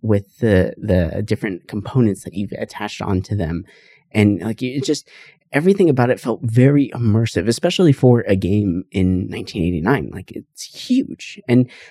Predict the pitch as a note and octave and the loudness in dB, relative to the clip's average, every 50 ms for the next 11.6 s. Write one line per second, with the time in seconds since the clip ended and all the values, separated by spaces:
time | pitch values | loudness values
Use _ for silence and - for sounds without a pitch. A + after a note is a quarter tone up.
0 | _ _ D3 D3+ E3+ D3+ D#3 F#3+ F#3+ G3+ F#3 E3 E3 F3 F#3+ F#3 - C#3+ B2+ A#2+ | _ _ 4 4 4 4 0 -8 -8 -4 0 4 4 4 4 2 0 -2 -2 -2
1 | - B2+ C#3 D3 B2 G2+ F2+ - - A#2 A#2 B2 - - - - - A2+ A2 A#2 | -2 -2 0 -2 -2 -4 -6 -6 -4 -4 -4 -4 -6 -12 -12 -6 -2 0 0 0
2 | A#2 A2+ G#2+ F#2+ F#2 - - - - E3 F3 E3+ C#3 A2 G2+ G2+ G2 F#2+ E2+ D#2+ | 0 -2 -2 -4 -6 -8 -12 -4 -2 -2 0 2 2 2 2 2 0 0 -2 -4
3 | - - - F2 F2 F2+ F#2 - F#2+ G2 A2 G2+ G2+ F#2+ F2+ F2+ - F2 D#2+ - | -6 -8 -8 -6 -6 -6 -4 -2 -2 -2 -2 0 -2 -2 -2 -2 -4 -10 -12 -12
4 | - - F2 E2 D2+ - - - F#2 F2+ F#2 F#2 F2+ F2+ F#2 F2+ - - F#2+ G2+ | -10 -10 -10 -10 -10 -12 -12 -10 -6 -2 0 2 2 2 0 0 -2 -2 -2 -2
5 | G#2+ G#2+ G2 A#2+ B2+ B2 - - E2+ F#2 F#2 - - - F3+ - _ - - G#3 | 0 0 2 2 2 0 0 -6 -6 -4 -4 -4 -6 -8 -12 -14 _ -18 -12 -10
6 | - A3 - - G3+ F#3 A#2+ G#2 G2 - - _ _ - - _ _ _ - G2 | -10 -8 -4 -2 0 2 2 2 0 -4 -12 _ _ -20 -20 _ _ _ -2 0
7 | G2 G2 G2 G2+ - - A#2+ A2 G#2 F#2+ F#2+ F#2 F2+ F2 G#2+ G2+ F#2+ F2 F2+ F2+ | 2 2 2 2 0 0 0 2 2 2 2 0 0 0 0 0 2 2 0 0
8 | F2 - C3+ - - A#2 A2+ - - - C#3+ C3 A#2 G#2 A2+ G#2+ - G#2+ - - | -2 -6 -8 -10 -8 -10 -10 -8 -4 0 2 2 2 2 0 -4 -4 -6 -10 -8
9 | - - C#3 A#2+ A2 A2 A2+ A2 - - - B2 A2 G#2+ G#2 G2+ G2 - - A#2+ | -2 4 6 6 6 6 4 2 0 -4 -6 -4 -2 0 0 0 0 0 2 4
10 | C3+ C#3 C#3 C#3 C3+ C3+ C3 - - - _ _ _ _ _ - - A2 G2+ F#2+ | 4 4 4 4 2 0 0 -4 -14 -20 _ _ _ _ _ -4 -2 0 0 0
11 | F2+ D2 C2 G2+ G#2 - - G2+ F2+ F#2 - - | 0 -2 -4 -6 -8 -6 -2 -2 -2 -2 -4 -8